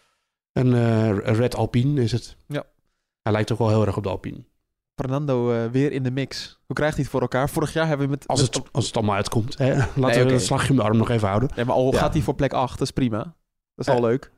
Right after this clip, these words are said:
Speaker 1: ja, nou, ik hoop wel dat hij wat verder naar voren... Nou ja, goed, ja, als je, eh, ervan uitgaat dat Ferrari en Red Bull uiteraard en Mercedes ervoor zitten, dat zijn al zes auto's.
Speaker 2: Ja.
Speaker 1: Dus ja, dan gaat het inderdaad om plek acht. Maar ik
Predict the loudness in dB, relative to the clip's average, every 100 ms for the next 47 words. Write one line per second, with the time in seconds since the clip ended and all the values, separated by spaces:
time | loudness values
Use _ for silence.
0 | _ -4 -2 0 0 -2 -2 -2 -2 -2
1 | 0 2 2 2 0 0 0 2 2 2
2 | 0 -2 0 0 2 0 0 2 2 2
3 | -2 -18 -16 -2 2 2 4 4 4 2
4 | 2 0 0 0 0 0 0 0 0 2
5 | 2 0 0 0 0 0 2 2 2 0
6 | -2 -2 0 -2 0 0 0 0 0 0
7 | 0 -2 -2 0 0 0 2 0 -2 -6
8 | -12 -18 _ -16 -6 -2 0 0 -2 -4
9 | -4 -4 -6 -6 -6 -8 -6 -6 -4 -4